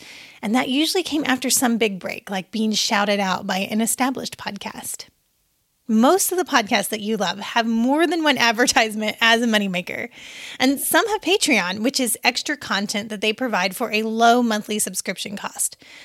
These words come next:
The Bible Recap does this, Birds on a Wire does this, and Coffee and Crumbs does this exclusively now. Some people use their podcast to sell their coaching services or e-courses. Jenna Kutcher's Goal Digger is a prime example of this.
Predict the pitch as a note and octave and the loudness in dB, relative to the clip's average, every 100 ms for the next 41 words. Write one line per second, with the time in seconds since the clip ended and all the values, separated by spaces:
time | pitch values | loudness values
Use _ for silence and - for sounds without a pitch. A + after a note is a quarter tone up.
0 | - G3 G3+ G3+ F#3 F#3+ A#3+ A#3+ A#3+ - | -10 2 4 4 2 -2 -4 -2 -2 0
1 | B3 A3 A#3 A3+ A3+ - - - - _ | 0 2 2 4 2 -4 -12 -20 -20 _
2 | A3 A3+ A3+ G#3+ F3+ C#4+ F4 A3+ G#3 G#3+ | -2 0 2 0 2 4 4 4 4 2
3 | A3 - A3+ A3 - - D#4 G4+ F4 D#4+ | 0 -2 -4 -4 -4 -2 -2 -2 -4 -2
4 | D4 A3 A3 G#3+ G#3+ - - - A#3 A3 | -2 0 0 0 -4 -4 -6 -6 -4 -4
5 | G3 G3 F#3+ F3 A3 A#3+ - _ _ _ | -4 -6 -6 -6 -8 -12 -16 _ _ _
6 | _ _ _ _ _ - B3+ C4+ D4 C#4+ | _ _ _ _ _ 2 4 6 4 4
7 | C4 A#3+ A3+ A3 A3+ G3 G3+ - G#3 G3+ | 2 4 2 2 2 2 -2 -2 0 0
8 | F#3 G3 - F4 C4 G3+ G3+ F#3+ G#3 G3+ | 0 -2 -2 0 0 0 -2 -4 -4 -4
9 | G3 G3 - D4+ - F#3+ - - - - | -4 -6 -6 -8 -6 -6 -6 -6 -8 -8
10 | - - - - - C#4 C#4 D4 - B3+ | -12 -18 -18 -8 2 4 4 2 2 2
11 | A3+ G3 - _ C4+ A#3 G#3 F#3+ F3+ G#3 | 2 -2 -16 _ 6 8 6 2 -2 0
12 | G3+ F#3 - - B3 A#3 G#3 F#3 E3+ E3 | 0 -2 -8 0 2 4 2 -2 -6 -8
13 | - - - - - | -10 -10 -10 -8 -8